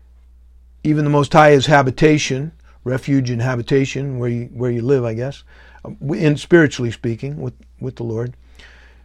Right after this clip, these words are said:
"Because he has set his love upon me." I, I gotta say,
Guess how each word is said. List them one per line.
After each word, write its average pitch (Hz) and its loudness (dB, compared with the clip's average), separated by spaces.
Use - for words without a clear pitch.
"Because 151 6
he 165 8
has 151 4
set 175 8
his 143 8
love 147 10
upon 170 2
me." 180 -2
I, 143 -10
I 190 0
gotta 196 2
say, 127 -4